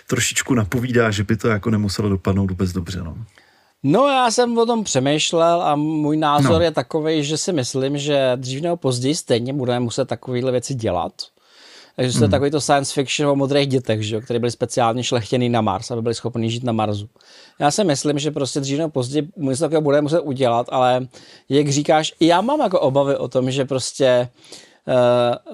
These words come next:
Speaker 2: to, že evoluce zařídila diverzitu, není jen tak. <laughs>
Speaker 1: No.
Speaker 2: To prostě není jen tak, jako.
Speaker 1: Díky tomu přežije jakoukoliv chorobu vždycky minimálně nějaký nízký procento té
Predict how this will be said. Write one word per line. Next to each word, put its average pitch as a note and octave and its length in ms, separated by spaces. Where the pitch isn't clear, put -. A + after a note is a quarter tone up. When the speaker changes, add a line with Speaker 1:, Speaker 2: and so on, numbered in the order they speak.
Speaker 2:
to, C#3 120
že C#3+ 160
evoluce C#3 420
zařídila C#3+ 400
diverzitu, C3+ 540
není B2 240
jen A#2 120
tak. - 280
<laughs> - 380
Speaker 1:
No. B2 200
Speaker 2:
To C#3 160
prostě C3 240
není D3 280
jen C3+ 140
tak, A#2 280
jako. A2 420
Speaker 1:
Díky A#2 340
tomu C#3+ 320
přežije C#3+ 500
jakoukoliv C#3+ 540
chorobu C3 420
vždycky B2+ 500
minimálně C3 640
nějaký B2+ 600
nízký B2 400
procento B2+ 460
té D3+ 120